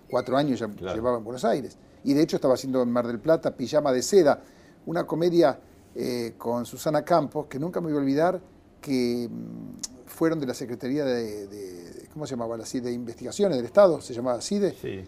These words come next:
Speaker 1: Eh, a, y se,
Speaker 2: Inteligencia.
Speaker 1: de Inteligencia, perdón, no investiga-, y, y fueron por ese volante a, a, a buscar a, al responsable del Teatro de Mar del Plata para ver qué vinculación tenía.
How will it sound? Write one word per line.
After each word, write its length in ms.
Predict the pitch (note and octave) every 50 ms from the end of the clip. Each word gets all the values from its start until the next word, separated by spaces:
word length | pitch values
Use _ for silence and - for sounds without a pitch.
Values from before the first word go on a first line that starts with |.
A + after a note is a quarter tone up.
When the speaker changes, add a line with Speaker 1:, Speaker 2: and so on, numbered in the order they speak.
| - - -
Speaker 1:
Eh, 680 | D3 B2+ B2+ B2 A#2 A#2 A#2 A#2 A#2 A#2 A#2 A2+ - - - -
a, 280 | - A#2+ B2 B2+ A#2+ -
y 80 | C#3 B2
se, 100 | G2 -
Speaker 2:
Inteligencia. 260 | - - - - D#3
Speaker 1:
de 60 | C3+
Inteligencia, 500 | D3 C3+ D3+ D3 - - D#3 B2 G2+ A2+
perdón, 240 | - C#3 C3+ B2+ A#2+
no 60 | B2 B2+
investiga-, 280 | B2 C3+ D#3 E3 - - -
y, 580 | E3 D#3 D#3 D3+ D3+ D3 C#3+ C#3+ C#3 - - - - - - - - - -
y 80 | E3+
fueron 320 | - - A#3+ A#3+ B3 A3+ D#3+
por 160 | F#3+ F#3+ A3+
ese 160 | - - G#3+
volante 720 | G3 G3+ G3 G#3 A#3 B3 C4+ C#4 B3+ - - C#3 C#3 - - - - - - - - -
a, 960 | - - C#3 C#3 C#3 C3+ C3+ C3 B2+ B2+ B2+ C3 C3+ C3 B2+ B2 B2 B2 - C3+
a, 60 | C3+
a 20 |
buscar 480 | B2+ C3+ C3+ B2+ - - F#3+ G3+ G3+ G3+
a, 300 | F#3 D#3 C#3 C3 B2 A#2+
al 200 | B2 - C3 B2+ A#2+
responsable 600 | B2+ B2 - C3 C3+ B2+ - - G3 G3+ G3+ F3
del 140 | D#3+ C#3+ -
Teatro 280 | - F#3+ F#3+ F#3+ E3 C#3+
de 60 | C3
Mar 140 | B2+ B2 B2
del 120 | B2 A#2+ G#2+
Plata 320 | - F#3 A3 G#3 - E3
para 160 | - D3 C3+
ver 120 | C3+ E3 E3
qué 120 | - F#3+ G3
vinculación 580 | G3+ F3 - E3 D3+ B2+ B2 - E3+ D#3+ C#3+
tenía. 420 | - D3 E3 F#3+ A3+ A3+ G3+ F3+